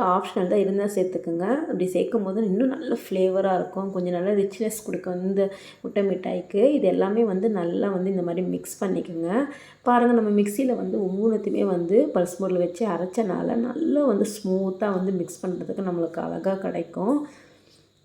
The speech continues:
எந்த ஒரு கட்டிகள் இல்லாம நல்லா வந்து மிக்ஸ் பண்ணிக்கோங்க. So, நான் கரண்டி வச்சு மிக்ஸ் பண்ணேன்,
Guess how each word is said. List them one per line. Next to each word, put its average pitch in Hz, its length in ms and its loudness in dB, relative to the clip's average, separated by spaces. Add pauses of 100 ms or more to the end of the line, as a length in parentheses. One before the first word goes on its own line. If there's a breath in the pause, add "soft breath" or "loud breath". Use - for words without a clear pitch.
எந்த 240 240 4
ஒரு 262 160 6
கட்டிகள் 208 420 2
இல்லாம 185 420 2
நல்லா 175 360 0
வந்து 175 240 0 (100)
மிக்ஸ் - 300 -6
பண்ணிக்கோங்க. 180 500 0 (460 loud breath)
So, - 160 -4
நான் 196 200 -2
கரண்டி 214 340 4
வச்சு 196 240 0
மிக்ஸ் - 320 -4
பண்ணேன், 190 480 0